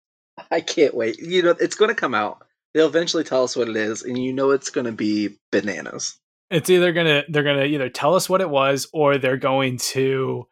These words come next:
Speaker 1: Do it.
Speaker 2: um,
Speaker 1: <laughs>
Speaker 2: do it. Yeah. Like, it'll be a later episode. It's like, "Plan seven," and then Echo will be like, "Yes, Wrecker, Plan seven."
Speaker 1: <laughs>
Speaker 2: And it'll just be like, it, watch Plan seven just be Wrecker picks, like,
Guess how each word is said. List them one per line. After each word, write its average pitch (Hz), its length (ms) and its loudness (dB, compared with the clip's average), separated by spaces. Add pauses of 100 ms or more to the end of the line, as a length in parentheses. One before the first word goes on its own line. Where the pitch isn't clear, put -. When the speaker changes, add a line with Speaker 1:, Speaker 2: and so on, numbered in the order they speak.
(360)
Speaker 1:
Do 131 180 2
it. 131 40 4
Speaker 2:
um, 127 340 2 (120)
Speaker 1:
<laughs> 143 140 -6
Speaker 2:
do 156 200 4
it. 117 140 -4
Yeah. 123 380 -2
Like, 135 180 0
it'll 139 160 0
be 139 100 2
a 131 60 2
later 135 240 2
episode. 135 380 0
It's 123 100 -4
like, 123 120 -6
"Plan 156 260 -2
seven," 170 360 0
and 147 80 -2
then 135 180 -4
Echo 127 180 0
will 120 60 -2
be 123 120 0
like, 120 180 -2
"Yes, 127 300 -2
Wrecker, 123 320 -8
Plan 135 380 -8
seven." 139 580 -8
Speaker 1:
<laughs> - 40 -12 (720)
Speaker 2:
And 151 80 -2
it'll 151 120 4
just 151 200 -2
be 156 80 2
like, 139 200 0 (300)
it, 175 140 -4 (760)
watch 147 380 -2
Plan 190 200 0
seven 139 280 -2
just 131 140 -10
be 131 160 -4
Wrecker 123 400 -4
picks, - 340 -12
like, 123 180 -6